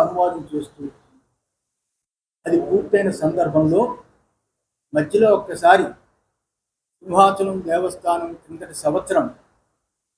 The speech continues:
ఏదైతే ఉందో చందనోత్సవం, అప్పుడు జరిగిన ఘోరాతి ఘోరాన్ని అంతటి కూడా నేను అప్పుడు ప్రెస్లో మాట్లాడాను. ఆ తర్వాత పీఠంలో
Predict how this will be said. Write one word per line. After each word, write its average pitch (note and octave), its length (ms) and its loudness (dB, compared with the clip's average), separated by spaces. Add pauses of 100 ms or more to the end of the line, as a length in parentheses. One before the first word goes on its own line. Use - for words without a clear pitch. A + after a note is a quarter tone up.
(480)
ఏదైతే F#3 420 2
ఉందో E3 300 -4 (760)
చందనోత్సవం, E3+ 720 0 (1600)
అప్పుడు G#3+ 400 0
జరిగిన G3+ 320 4 (160)
ఘోరాతి G3+ 520 2
ఘోరాన్ని F#3 420 0
అంతటి F3 380 -10
కూడా E3+ 220 -6
నేను F#3+ 200 -8
అప్పుడు - 280 -10
ప్రెస్లో F#3+ 300 -2 (100)
మాట్లాడాను. D#3 480 2 (1300)
ఆ D#3+ 60 4 (100)
తర్వాత G#3+ 380 4 (800)
పీఠంలో A3 460 -2